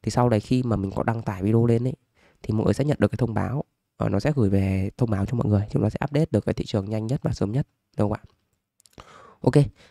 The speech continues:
thì đấy là một chút cập nhật với mọi người về thị trường crypto trong buổi sáng ngày hôm nay, ngày mười bốn tháng mười hai. Và mọi người có thể ấn giúp mình một like video nhé. Hẹn gặp lại mọi người ở trong cái video tiếp theo.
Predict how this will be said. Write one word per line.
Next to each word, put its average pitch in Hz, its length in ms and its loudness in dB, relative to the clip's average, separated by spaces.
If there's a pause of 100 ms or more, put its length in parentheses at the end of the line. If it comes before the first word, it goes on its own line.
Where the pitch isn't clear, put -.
thì 120 100 0
đấy 113 140 10
là 139 80 6
một 127 140 4
chút - 160 4
cập 117 120 2
nhật 110 200 0
với 107 280 4
mọi 156 140 2
người 104 220 4
về 104 100 2
thị 104 180 0
trường 101 380 -6
crypto 113 300 4 (160)
trong 117 240 4
buổi 98 140 6
sáng 101 260 -2
ngày 120 80 0
hôm 113 100 -2
nay, 113 140 -4
ngày 104 160 -4
mười 95 120 -4
bốn 107 220 0
tháng 127 140 -2
mười 120 100 0
hai. 113 220 4 (680)
Và 101 220 0
mọi 101 100 -2
người 113 80 4
có - 0 -
thể 127 120 2
ấn 107 300 2
giúp 151 240 4
mình 123 140 4
một 104 160 2
like 110 180 0
video 110 260 2
nhé. 120 80 -2 (220)
Hẹn - 160 -6
gặp - 80 -4
lại 104 160 -2
mọi - 140 -4
người 101 160 2
ở - 120 -2
trong 107 220 -4
cái 101 180 -6
video 107 180 2
tiếp 127 160 0
theo. 117 180 0